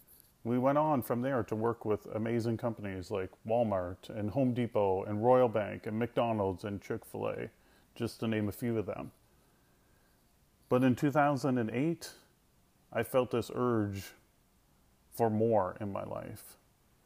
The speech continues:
Uh, I saw that there was a, a trend in this thing called the smartphone and social media that was moving attention away from people staring at screens while waiting in lines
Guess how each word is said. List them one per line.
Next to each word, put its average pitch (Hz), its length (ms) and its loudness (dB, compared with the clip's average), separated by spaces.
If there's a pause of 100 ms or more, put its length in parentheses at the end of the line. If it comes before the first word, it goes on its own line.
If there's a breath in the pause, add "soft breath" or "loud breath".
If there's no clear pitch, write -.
(580 soft breath)
Uh, 110 300 -6
I 110 120 2
saw 143 320 8
that 131 200 4
there 135 140 4
was 123 200 2
a, 110 140 0 (460)
a 113 80 -2
trend 131 640 0
in 110 380 0 (160)
this 120 220 -2
thing 120 280 0
called 110 300 0
the 107 40 0
smartphone 107 840 -4
and 107 160 -2
social 113 360 -4
media 104 520 -4 (480 soft breath)
that 123 100 4
was 123 360 6 (300 soft breath)
moving 139 440 6
attention 127 640 0
away 113 680 0
from 104 200 -6
people 110 280 -4
staring 117 440 -4
at 117 160 -2
screens 110 500 -2
while 104 180 2
waiting 107 300 0
in 104 100 -4
lines 98 600 -2